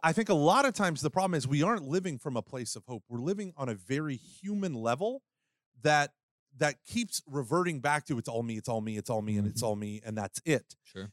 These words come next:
Speaker 1: And we don't know what it means to live from a place of hope. Saint Paul says, uh, in Romans chapter five, "Hope does not disappoint." But it's only after he talks about proven character and perseverance and all of that stuff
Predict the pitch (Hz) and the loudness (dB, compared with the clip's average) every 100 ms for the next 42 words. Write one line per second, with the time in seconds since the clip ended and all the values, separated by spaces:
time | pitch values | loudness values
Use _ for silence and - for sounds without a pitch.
0 | - 151 139 165 220 196 196 165 160 143 | -4 -2 2 2 2 2 0 2 0 -2
1 | 147 127 - 135 117 120 165 135 - 131 | -6 -6 -6 -6 -6 -4 -4 -4 -6 -6
2 | 117 - 117 - 101 101 87 - 139 131 | -6 -8 -10 -10 -10 -10 -10 -6 -4 -2
3 | 160 147 - 139 127 - - _ _ 123 | -2 0 0 0 0 -2 -8 _ _ 4
4 | 120 120 117 147 156 131 151 131 120 - | 6 6 6 6 4 0 -2 -4 -6 -8
5 | 127 123 120 - - 202 - 135 156 165 | -6 -4 -6 -6 -2 -2 -2 -4 0 2
6 | 139 135 139 143 143 _ _ _ 113 135 | 0 0 0 -2 -6 _ _ _ -2 0
7 | 127 - 143 110 131 135 185 196 185 165 | 0 -4 -8 -4 -2 0 0 0 0 0
8 | 165 - 139 117 135 120 131 120 113 - | 0 2 -2 0 0 0 0 4 4 2
9 | _ _ _ - 190 160 156 170 156 151 | _ _ _ 2 4 4 0 0 0 0
10 | 156 143 117 - 170 156 147 131 143 135 | 0 0 -2 -4 -8 -6 -8 -10 -12 -12
11 | 135 120 113 131 160 143 139 143 - 123 | -12 -12 -6 -2 0 2 0 0 -6 -8
12 | 110 | -10